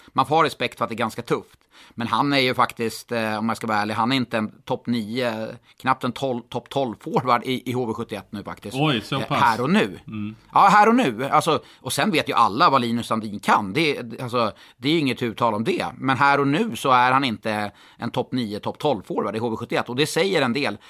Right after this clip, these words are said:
Speaker 1: En sån ska ju göra mål, eh, i kritiska lägen. Och samma med Elias Andersson tycker jag. Han har inte heller varit, eh, på topp sen han kom tillbaka från avstängningen.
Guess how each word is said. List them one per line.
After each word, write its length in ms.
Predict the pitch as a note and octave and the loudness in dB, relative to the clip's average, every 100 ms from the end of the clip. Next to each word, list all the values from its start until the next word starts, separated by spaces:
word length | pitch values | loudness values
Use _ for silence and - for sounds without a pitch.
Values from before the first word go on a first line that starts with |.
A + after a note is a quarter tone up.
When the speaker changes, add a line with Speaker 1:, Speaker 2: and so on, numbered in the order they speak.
| - | -10
Speaker 1:
En 120 | B2+ | -8
sån 220 | - C#3+ | -4 -4
ska 160 | D#3+ D#3 | -2 0
ju 220 | D3 C#3 | 2 2
göra 440 | B2 D3 C3 C#3 D3 | 4 6 6 6 2
mål, 460 | C3 A#2+ A2+ A2 | 2 -2 -2 -2
eh, 100 | A#2 A2 - - | -2 -4 -10 -12
i 180 | - C#3 | -6 -6
kritiska 580 | - C#3 B2 - B2 B2 | -4 -2 -2 -4 -6 -4
lägen. 640 | A#2+ A2+ G#2+ A2+ A2+ A2+ | -2 -2 -2 -2 0 0
Och 220 | A#2 A#2 A#2 | -2 -4 0
samma 220 | C3+ B2+ | 2 2
med 120 | D3 | 2
Elias 280 | D3 C#3+ C3 | 0 0 2
Andersson 420 | B2+ A2+ A2+ D3 | 2 2 -2 -4
tycker 240 | C3+ B2+ | -4 -2
jag. 80 | B2 | 0
Han 440 | A2+ - - - C3+ | 0 -4 -20 -2 -2
har 20 | |
inte 140 | C3+ | 0
heller 220 | B2 E3+ | 0 2
varit, 300 | D3+ - - | 2 0 -2
eh, 60 | A#2 - - - | -10 -10 -8 -6
på 80 | |
topp 400 | C3 C3+ B2+ - - | -2 -2 -4 -10 -10
sen 180 | - A#2+ | -4 -2
han 100 | A#2 | -2
kom 140 | A#2 | -4
tillbaka 320 | A2+ A2 G#2+ | -2 -4 -4
från 100 | A2+ | -4
avstängningen. 600 | A2 G#2 D3 C#3+ A#2 A#2+ | -4 -2 -4 -6 -8 -12